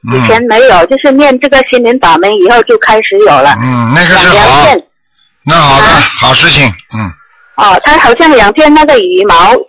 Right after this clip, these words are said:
Speaker 2: 又好像一长一短，
Speaker 1: 对。
Speaker 2: 不均匀的。
Speaker 1: 对。
Speaker 2: 两只兔的耳朵，那个是什么呀？
Speaker 1: 那个没什么问题，那个地方是长寿眉的地方，说明你在延寿了。
Speaker 2: 竖起来，往上竖的呀。
Speaker 1: 对，这个地方是长寿眉的地方。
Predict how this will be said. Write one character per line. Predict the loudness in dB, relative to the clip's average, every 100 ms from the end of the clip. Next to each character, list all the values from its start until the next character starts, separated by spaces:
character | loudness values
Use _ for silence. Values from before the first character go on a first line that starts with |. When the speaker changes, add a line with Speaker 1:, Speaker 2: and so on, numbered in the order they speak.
| -6
Speaker 2:
又 | 0 2
好 | 2
像 | 2 2 0 -2
一 | -2 -2
长 | 0 0 0
一 | -2 0
短， | 0 2
Speaker 1:
对。 | 0 0 0 -2
Speaker 2:
不 |
均 | -4 -2
匀 | 0 -2
的。 | 0 -2 -2 -4
Speaker 1:
对。 | -2 0 2
Speaker 2:
两 | 2 0
只 | 0 0
兔 | 2 0
的 | 2
耳 | 2 2 0
朵， | 0 2 2
那 | 0
个 | 0
是 | 0 0
什 | 0 0
么 | 2
呀？ | 2 2 -2 _ _ _ _ _ _ _ -6
Speaker 1:
那 | -2 0
个 | 0
没 | 0 0 0
什 | 0
么 | 0
问 | 2 0
题， | 0 0
那 | 0 -2
个 |
地 | -2 0
方 | 0
是 | 0 0
长 | 0 0
寿 | 0 0
眉 | 0 0
的 | 0
地 | 0
方， | 0 0 -2 _ _ -6
说 | -2
明 | 0 0
你 | 0
在 | 0
延 | 0 0
寿 | 0 0
了。 | 0 -2 -6 _ _ _ _ _ _ _ _ -8
Speaker 2:
竖 | -2 2 2
起 | 2 2
来， | 2
往 | 2 2
上 | 2 2
竖 | 2 2
的 | 2
呀。 | 2 2
Speaker 1:
对， | 2 0 -2 -4 -4
这 | -2
个 | 0
地 | 0 0
方 | 0
是 | 0 -2
长 | -2 0
寿 | 0 0 0 2
眉 | 2 0
的 | 0 -2
地 | -2 0
方。 | 0